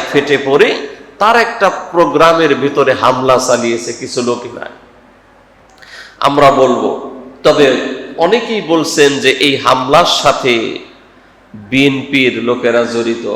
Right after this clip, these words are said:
আমরা সুস্পষ্টভাবে এটা বলছি না, তবে হ্যাঁ, দলীয় পরিচয় যেটাই হোক না কেন,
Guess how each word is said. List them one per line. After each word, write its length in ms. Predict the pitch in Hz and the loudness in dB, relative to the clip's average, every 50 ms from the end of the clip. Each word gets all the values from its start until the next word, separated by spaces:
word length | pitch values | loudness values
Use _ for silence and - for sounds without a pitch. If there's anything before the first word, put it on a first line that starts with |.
| - - | -6 -4
আমরা 280 | 139 143 151 170 190 196 185 - - | -4 -4 -2 0 0 -2 -2 -2 -2
সুস্পষ্টভাবে 840 | - 175 - - - - 190 180 - - - 185 156 160 160 151 156 | -2 -2 -2 -2 -4 -2 -2 -2 -2 -2 -4 -2 0 2 2 2 0
এটা 160 | 151 151 165 156 - 147 | 0 0 0 0 2 2
বলছি 300 | 151 170 160 156 151 175 165 | 2 2 2 0 0 0 0
না, 140 | 139 123 113 104 - - - - - - - - - - - | 0 0 -2 -2 -6 -12 -16 -20 -20 -20 -20 -20 -10 -2 2
তবে 240 | - 156 170 190 202 | 4 4 6 6 6
হ্যাঁ, 300 | 170 - 151 143 131 117 - - - - - - - - - 123 120 | 6 6 4 4 4 4 2 0 -4 -10 -12 -16 -16 -18 -18 -4 2
দলীয় 400 | 139 180 214 220 214 233 226 226 220 220 | 4 6 6 6 6 4 4 2 2 4
পরিচয় 540 | - 208 202 196 196 180 - 196 180 170 175 147 120 | 4 4 4 4 2 0 2 4 4 4 4 4 2
যেটাই 400 | 123 151 160 156 - 214 233 226 208 | 0 0 2 2 4 4 4 4 2
হোক 200 | 160 175 170 - - | 2 0 -2 -2 0
না 100 | 160 165 160 | 0 0 0
কেন, 260 | 165 156 147 139 139 | 2 2 2 2 2